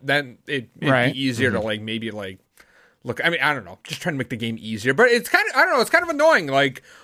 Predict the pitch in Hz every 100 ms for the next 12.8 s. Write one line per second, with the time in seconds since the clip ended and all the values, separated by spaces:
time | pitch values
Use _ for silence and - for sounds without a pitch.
0 | - 262 226 233 233 196 262 233 226 214
1 | 175 160 170 175 127 120 135 170 170 147
2 | 135 139 131 113 123 - - 117 117 -
3 | 165 156 143 131 123 127 113 127 110 110
4 | _ - 120 113 131 135 127 120 113 123
5 | 127 - 127 110 113 170 - 170 151 131
6 | 123 117 139 139 131 127 113 _ _ _
7 | _ _ - - - 92 87 85 98 _
8 | - 214 165 147 143 143 - _ - 117
9 | 147 110 160 139 202 220 220 214 202 -
10 | 127 120 107 101 98 - 104 92 95 92
11 | 92 85 82 85 87 85 82 80 87 98
12 | 87 - 85 87 95 82 85